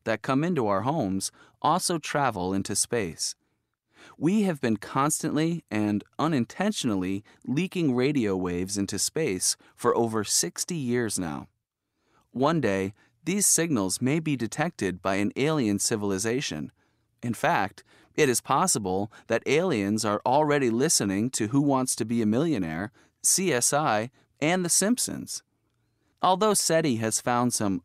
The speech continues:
unexplained signals, there have not been any clear, confirmed extraterrestrial signals yet. However, seti scientists are not at all discouraged. They know that the universe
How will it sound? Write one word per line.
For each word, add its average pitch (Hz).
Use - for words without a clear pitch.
unexplained 113
signals, 95
there 143
have 139
not 165
been 131
any 104
clear, 160
confirmed 117
extraterrestrial 127
signals 98
yet. 110
However, 135
seti 160
scientists 131
are 104
not 127
at 113
all 110
discouraged. 87
They 147
know 185
that 117
the 117
universe 110